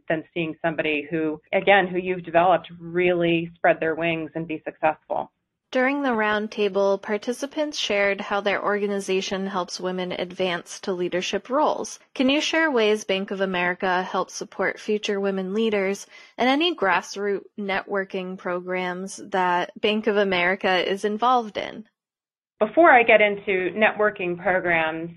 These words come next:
Speaker 1: um, you know, one of, one of the most important ways, uh, I think that we really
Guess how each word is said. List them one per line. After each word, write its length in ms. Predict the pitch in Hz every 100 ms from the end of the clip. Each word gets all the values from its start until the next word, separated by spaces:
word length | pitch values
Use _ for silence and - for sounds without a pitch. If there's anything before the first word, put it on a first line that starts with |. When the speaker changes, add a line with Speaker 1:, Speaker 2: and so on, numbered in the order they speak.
| -
Speaker 1:
um, 280 | 185 170 165 170
you 60 |
know, 120 | 190
one 260 | 180 208 254
of, 180 | 254 208 _
one 240 | 208 269
of 120 | 277 196
the 80 |
most 320 | 196 185 170 175
important 580 | 170 202 196 - 175
ways, 480 | 170 170 165 165 165 156 _ _ _
uh, 140 | 180 165
I 180 | 180 175
think 280 | 190 180 175 - - 170 165
that 240 | 170 -
we 220 | 170 202
really 640 | 196 180 180 180 170 165